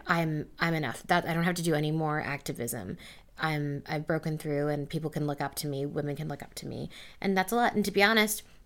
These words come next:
you know, for some people, that is enough for them. The other thing is, when you're made to feel like you are the only person who can have a job, you're not wanting to let other women, because you've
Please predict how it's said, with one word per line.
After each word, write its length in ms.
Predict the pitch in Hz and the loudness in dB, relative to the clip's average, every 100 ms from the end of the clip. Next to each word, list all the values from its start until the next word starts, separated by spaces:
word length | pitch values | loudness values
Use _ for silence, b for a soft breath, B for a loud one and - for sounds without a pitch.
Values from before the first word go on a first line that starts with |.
| - - - | -20 -14 -4
you 160 | 208 | 4
know, 80 | 220 | 4
for 120 | 214 | 4
some 140 | 202 196 | 2 2
people, 260 | 208 202 | 2 2
that 260 | 180 185 190 | 6 6 8
is 120 | 240 | 6
enough 260 | 165 131 - | 2 0 -4
for 100 | 151 | -4
them. 260 | 147 135 147 B B | -4 -4 -6 B B
The 140 | - - | 0 4
other 260 | 226 226 | 4 4
thing 240 | 202 165 160 | 4 2 2
is, 320 | 160 170 175 B B B - - - - - | 2 0 -2 B B B -20 -20 -20 -20 -4
when 200 | 185 180 | 2 6
you're 200 | 170 170 | 6 6
made 380 | 170 170 170 196 | 6 6 4 4
to 100 | 180 | -2
feel 280 | 170 165 160 | -2 -2 0
like 240 | 156 147 | 0 -2
you 160 | 151 156 | -2 -2
are 100 | 147 | -2
the 120 | 143 | -2
only 200 | 147 151 | -2 -2
person 560 | 147 156 143 147 143 160 - - - - - - | -2 -2 -2 0 -2 -4 -6 -18 -20 -20 -20 -4
who 140 | 156 151 | -2 0
can 180 | - 143 | -2 -2
have 200 | 156 151 | -2 -2
a 60 | |
job, 360 | 143 165 165 151 | 0 0 0 -2
you're 140 | 156 | -4
not 280 | 147 143 156 - - - - | -2 -2 -4 -8 -20 -20 -10
wanting 260 | 160 151 156 | -4 -2 0
to 120 | 156 | 0
let 200 | 143 147 | 2 2
other 240 | 143 147 | 0 -2
women, 320 | 147 165 117 - | 0 0 -2 -4
because 220 | - 143 | -4 -4
you've 180 | 147 | -6